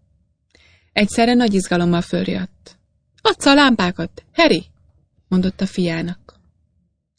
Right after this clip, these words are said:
Simon Ford fogta a lámpát, de keze úgy remegett, mintha lázban lett volna. A lámpáról levette a körülfogó sodronyhálót, és a láng szabadon égett a levegőben. Amint várható volt,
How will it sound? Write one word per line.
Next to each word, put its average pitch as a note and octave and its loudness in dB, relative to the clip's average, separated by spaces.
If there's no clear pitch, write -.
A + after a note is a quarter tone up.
Simon E4+ 6
Ford C4+ 2
fogta - -2
a - 4
lámpát, G3 4
de G3 2
keze F#3 -2
úgy G3+ 2
remegett, G3 0
mintha B3+ 0
lázban G3 0
lett F3 -4
volna. F3+ -6
A A#3+ -2
lámpáról C#4 4
levette G#3+ 2
a G3 2
körülfogó G#3 0
sodronyhálót, G3 0
és G3+ 2
a A#3 2
láng C4 2
szabadon G3 0
égett F3+ -2
a F3+ -2
levegőben. F3+ -6
Amint F#3+ 2
várható G#3+ 0
volt, A3+ -4